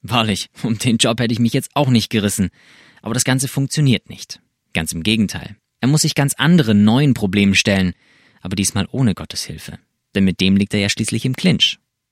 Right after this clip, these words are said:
Erst als Jona sich wieder mit Gott verträgt und mit seiner Hilfe den Auftrag hinter sich bringt, entspannt sich seine Situation. Hm. Ich befürchte, Kuba ist doch nicht weit genug weg. Und als problemfreie Zone ja auch nicht gerade bekannt.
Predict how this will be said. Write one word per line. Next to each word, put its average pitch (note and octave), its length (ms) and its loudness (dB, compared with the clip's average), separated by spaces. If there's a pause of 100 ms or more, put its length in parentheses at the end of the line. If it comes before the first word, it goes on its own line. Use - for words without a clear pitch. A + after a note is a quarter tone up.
(600)
Erst F3 200 0
als D3 180 -2
Jona C3+ 240 0
sich A2+ 180 -4
wieder A2 140 0
mit G#2+ 180 0
Gott G#2+ 160 -4
verträgt - 800 -4
und E2 80 -6
mit D#2+ 120 -8
seiner F#2+ 220 2
Hilfe G2+ 300 -2
den F2+ 160 0
Auftrag G2+ 400 -4
hinter C3 240 0
sich A2 220 -4
bringt, A#2+ 260 2 (320)
entspannt C3+ 380 0
sich - 160 -2
seine - 220 -8
Situation. - 680 -10 (720)
Hm. D#2+ 140 -6 (600)
Ich F2+ 140 -12
befürchte, G#2+ 520 -2
Kuba F2+ 360 -4
ist - 220 -8
doch - 180 -6
nicht - 160 -14
weit C#2 200 -12
genug D#2 280 -10
weg. D2+ 200 -6 (440)
Und G#2+ 120 -2
als G#2+ 140 -2
problemfreie B2+ 680 -2
Zone C3+ 280 -4
ja C#3 220 -2
auch D#3+ 180 -4
nicht B2 200 -2
gerade D#2 280 -8
bekannt. - 500 -14